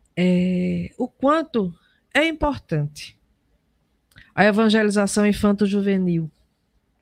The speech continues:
para todos os ciclos. E cansaço todos nós temos. Todos nós temos outras atividades,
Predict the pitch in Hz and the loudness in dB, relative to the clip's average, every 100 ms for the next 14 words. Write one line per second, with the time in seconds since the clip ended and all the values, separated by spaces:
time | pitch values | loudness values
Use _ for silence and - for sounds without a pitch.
0 | _ - 85 - 196 190 196 214 - 180 | _ -6 -4 -2 -2 0 0 -2 -6 -8
1 | 165 - 170 - - - - - - - | -10 -10 -10 -10 -16 -20 -20 -20 -20 -20
2 | - _ _ - 214 214 214 220 214 214 | -20 _ _ -8 -2 -2 -2 -2 -4 -6
3 | 214 226 - - _ _ _ - - 320 | -8 -10 -12 -16 _ _ _ -6 0 0
4 | - 262 262 - 247 269 254 247 247 247 | 2 0 0 -4 -4 -2 -2 -2 -4 -6
5 | - 175 156 156 - - - _ _ _ | -6 -4 -4 -6 -10 -14 -18 _ _ _
6 | _ _ _ _ _ _ 220 214 208 196 | _ _ _ _ _ _ 0 2 2 0
7 | 196 190 - 196 190 190 190 190 185 180 | 0 0 -2 -4 -2 -4 -4 -4 -6 -4
8 | 185 180 175 180 190 196 208 - | -6 -4 -2 -2 -2 -6 -10 -16